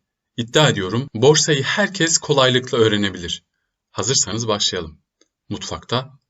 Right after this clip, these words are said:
neler oluyor? Spekülatör ve spekülasyon ile başlayalım.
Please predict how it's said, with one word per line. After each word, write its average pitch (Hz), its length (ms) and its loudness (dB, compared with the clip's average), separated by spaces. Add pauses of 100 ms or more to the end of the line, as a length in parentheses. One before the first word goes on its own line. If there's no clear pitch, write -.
neler 104 260 2
oluyor? 82 380 -12 (320)
Spekülatör 190 840 2
ve 185 80 4
spekülasyon 165 760 2
ile 107 180 4
başlayalım. 90 480 -2